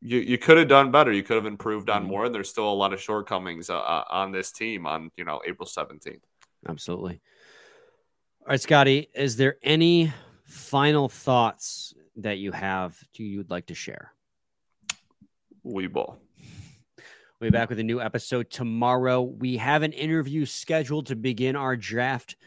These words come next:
Speaker 2: profiles from Mo-, on, uh, Tuesday, rather. So, t-, 'cause by the time you listen to this, it's Monday. Um, but of course, anything can happen, anything can change. So we're not gonna,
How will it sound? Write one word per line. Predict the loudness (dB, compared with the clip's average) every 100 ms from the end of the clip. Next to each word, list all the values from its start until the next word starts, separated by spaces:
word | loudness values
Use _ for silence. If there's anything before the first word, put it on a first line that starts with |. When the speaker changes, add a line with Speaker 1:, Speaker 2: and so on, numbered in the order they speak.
| _ _
Speaker 2:
profiles | -12 -2 0 0 0 0 0 -2 -6 -10 -16
from | -10 -8 -4
Mo-, | -4 -4
on, | -6 -6 -4
uh, | -6
Tuesday, | -6 -6 -4 -4
rather. | -4 -6 -8 -14 _ _ _ _
So, | -10 -10
t-, | -10 -14 -14 -12
'cause | -12 -12 _ -10
by | -10
the | -8
time | -12
you |
listen | -10 -8
to |
this, | -6 -6
it's | -2
Monday. | 0 0 -4 -8 _ _ _ _ -20 -20 -16 -4
Um, | 0 0 -2
but | -4
of | -4
course, | 0 0 0 -6 -12 _ _ _ _ _ -6
anything | -2 0
can | 2
happen, | 4 4 2
anything | 0 -2
can |
change. | -2 -2 -2
So | -2 -4
we're | -2
not | -2 -2
gonna, | -2 -4 -6